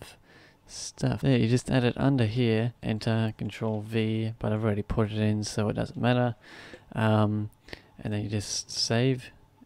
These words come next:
I don't think I'll save it this time though, because I've already done it. Um, that's about it really. Uh, there is a heap of other things here, uh,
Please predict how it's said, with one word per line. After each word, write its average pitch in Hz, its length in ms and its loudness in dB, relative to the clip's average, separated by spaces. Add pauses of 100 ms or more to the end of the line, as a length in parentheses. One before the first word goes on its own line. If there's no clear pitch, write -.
(220)
I 117 160 -4
don't 117 160 -2
think 117 160 -4
I'll 107 80 -2
save 110 240 0
it 110 60 -4
this 107 180 -4
time 110 260 -2
though, 113 140 -2
because 110 560 -6
I've 104 160 -6
already 104 320 -4
done 139 220 0
it. - 200 -6 (540)
Um, 131 360 2 (640)
that's - 200 -8
about 117 240 4
it 139 120 0
really. 123 360 4
Uh, 120 100 2
there 120 240 2
is 120 140 0
a 110 100 4
heap 135 300 2
of 113 100 0
other 113 220 4
things 113 460 0
here, 110 360 4 (580)
uh, 110 380 0